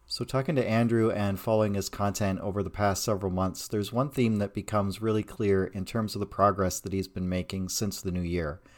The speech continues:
And that's the focus that he's brought to what he's been doing. This applies to a couple of areas. Firstly, there's audience building.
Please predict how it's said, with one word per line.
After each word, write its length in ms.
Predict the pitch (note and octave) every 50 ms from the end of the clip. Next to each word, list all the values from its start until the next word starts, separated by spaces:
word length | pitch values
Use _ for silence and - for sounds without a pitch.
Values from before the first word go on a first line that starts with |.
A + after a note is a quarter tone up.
| - - - _ - - -
And 100 | A2 A2+
that's 220 | C3+ F3 - -
the 100 | - D#3+
focus 640 | - - A#2+ A#2 A2+ - - G2+ G2 F#2 - - -
that 200 | - F#2+ - -
he's 180 | G#2+ G2+ -
brought 360 | - - F#2+ F#2 F#2 F#2+ - -
to 120 | - - G2
what 160 | F2+ F#2+ F#2
he's 160 | F#2 F#2 -
been 200 | - F#2 E2+ E2
doing. 400 | - A2 A2+ G#2 F2+ D#2 D#2 - _ _ _ _ _ _ _ - _ _ - _ -
This 100 | C#3 D#3
applies 380 | F3 - - C3 A#2+ A2+ -
to 100 | - -
a 20 | G2+
couple 240 | - A2+ G#2+ - G2
of 80 | E2+
areas. 460 | G2+ F#2 F2+ E2+ D#2 D2+ F#2+ - - _ _
Firstly, 460 | _ - D#3 E3 - - - A2 G2+
there's 260 | F#2 G#2+ G#2 G2+ G#2
audience 380 | A#2 A2 A2 G#2 F#2+ F2 E2+ -
building. 380 | - - F#2 E2 D#2 D#2+ D#2+